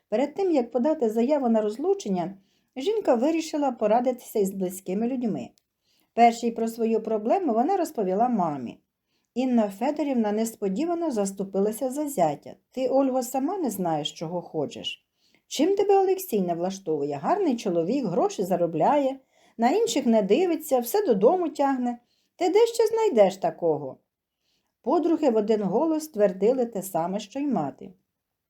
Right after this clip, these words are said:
«Мені здається, Олю, ти поспішаєш», вислухавши задумливо, промовила Віра. «Не розумію, чого тобі не вистачає. Ти на мого Бориса подивися, заробляє дві копійки. Щовечора бовтається з друзями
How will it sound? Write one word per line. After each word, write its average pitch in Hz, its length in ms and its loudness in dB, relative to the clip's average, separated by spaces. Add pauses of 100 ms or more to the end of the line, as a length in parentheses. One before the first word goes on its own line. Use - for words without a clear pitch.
«Мені 226 260 4
здається, 254 540 0
Олю, 196 240 4
ти 330 140 -6
поспішаєш», 220 920 -6 (360)
вислухавши 262 800 0
задумливо, 233 720 2
промовила 226 560 0
Віра. 160 340 -4
«Не 254 160 0
розумію, 339 500 0
чого 285 300 0
тобі 285 200 -4
не 294 120 2
вистачає. 208 800 -2 (440)
Ти - 80 -6
на 330 100 6
мого 320 260 4
Бориса 349 460 2
подивися, 190 600 -2
заробляє 285 460 2
дві 254 200 0
копійки. 180 640 -4 (360)
Щовечора 302 560 2
бовтається 285 680 2
з 233 80 0
друзями 285 580 0